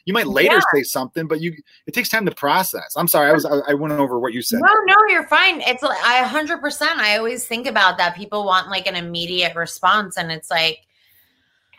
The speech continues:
Speaker 2: people knew, like, is, I, I feel like women have, like, good intuition, but then, like, men,
Speaker 1: I think you
Speaker 2: like
Speaker 1: have to. It's instinctual, right?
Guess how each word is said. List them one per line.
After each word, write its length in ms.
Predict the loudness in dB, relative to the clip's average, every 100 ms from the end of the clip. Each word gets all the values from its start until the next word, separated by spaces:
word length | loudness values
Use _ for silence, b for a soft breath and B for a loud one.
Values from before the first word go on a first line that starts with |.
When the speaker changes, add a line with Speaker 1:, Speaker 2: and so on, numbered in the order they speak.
| b
Speaker 2:
people 440 | -2 0 2 2
knew, 480 | 2 2 4 4 4 2
like, 440 | 4 4 2 -2 -20 _ _ _ _ _ _ -12 -4 0
is, 120 | 2
I, 440 | 2 2 0 -2 -4
I 140 | -4
feel 180 | -2 0
like 240 | 2 2 -2
women 340 | -2 0 0
have, 260 | 2 2 0
like, 280 | -4 -4
good 260 | -4 -2 -2
intuition, 1000 | -4 -6 -6 -10 -6 -4 -4 -4 -4 -2
but 200 | -2 -2
then, 260 | 0 -2 0
like, 440 | 0 0 -2 -8 -10
men, 340 | -4 -2 0
Speaker 1:
I 40 |
think 160 | 0 2
you 60 | 2
Speaker 2:
like 80 |
Speaker 1:
have 120 | 2 2
to. 80 | -2
It's 120 | -4
instinctual, 560 | -8 -6 -6 -6 -6 -4
right? 220 | -6